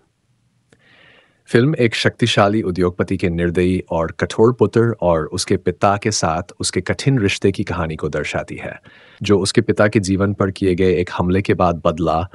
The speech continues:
और विनाश की राह पर चल पड़ने से और भी बिगड़ जाता है।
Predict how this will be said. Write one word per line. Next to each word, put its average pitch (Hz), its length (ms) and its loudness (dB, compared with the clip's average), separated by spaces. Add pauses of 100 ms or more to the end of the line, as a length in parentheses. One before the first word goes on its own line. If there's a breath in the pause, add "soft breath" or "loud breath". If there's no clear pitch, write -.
(300 loud breath)
और 95 160 2
विनाश 95 440 0
की 101 140 -2
राह 85 200 2
पर 92 160 -2
चल 87 180 0
पड़ने 85 280 -4
से 87 180 -4
और 85 420 -4 (160)
भी 85 240 -6
बिगड़ 80 240 -4
जाता 76 320 -8
है। - 200 -14